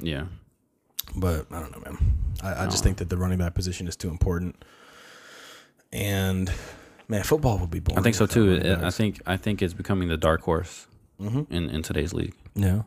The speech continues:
Speaker 1: Yeah.
Speaker 2: It's just, it, it's just slowly
Speaker 1: 'Cause you
Speaker 2: getting
Speaker 1: can do so
Speaker 2: overlooked.
Speaker 1: many things from that position.
Speaker 2: You can, you can, but, but all these owners are like, "Ah, ah, we'll just draft another one. We'll just draft another one." And it's
Speaker 1: Yeah.
Speaker 2: like, well, man, a lot of these guys are,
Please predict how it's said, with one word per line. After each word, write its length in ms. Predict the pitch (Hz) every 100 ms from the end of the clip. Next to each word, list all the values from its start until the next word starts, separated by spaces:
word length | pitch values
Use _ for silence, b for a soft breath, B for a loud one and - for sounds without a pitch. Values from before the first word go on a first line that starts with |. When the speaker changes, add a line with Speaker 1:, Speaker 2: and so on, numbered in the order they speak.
| -
Speaker 1:
Yeah. 280 | - 80 80 87 -
Speaker 2:
It's 120 | 95
just, 360 | 95 - - - -
it, 160 | 92
it's 240 | 98 95 -
just 180 | 95 -
slowly 260 | 95 92
Speaker 1:
'Cause 60 | 92
you 40 | 92
Speaker 2:
getting 120 | 90
Speaker 1:
can 0 |
do 140 | 90
so 60 | 95
Speaker 2:
overlooked. 120 | 92
Speaker 1:
many 120 | 85
things 220 | - 87 80
from 100 | 85
that 80 | 73
position. 400 | 85 80 - 92 B
Speaker 2:
You 120 | - 117
can, 340 | 110 123 107 -
you 120 | 107
can, 320 | 107 113 107 - -
but, 280 | 95 87 -
but 280 | 90 90 - - -
all 140 | 80 78
these 180 | 82 85
owners 300 | 85 85 76
are 60 |
like, 120 | 73 65
"Ah, 280 | 80 - - -
ah, 240 | 69 76 -
we'll 100 | 101
just 140 | 98 -
draft 220 | 78 -
another 220 | 78 69
one. 160 | 73 78
We'll 80 |
just 100 | -
draft 180 | - 80
another 240 | 82 76 73
one." 140 | 85
And 100 | 107 107
it's 80 |
Speaker 1:
Yeah. 80 | 135
Speaker 2:
like, 80 | 101
well, 180 | 165 185
man, 160 | 165 160
a 60 |
lot 180 | 139 185
of 60 | 151
these 140 | 117
guys 200 | 117 110
are, 160 | 98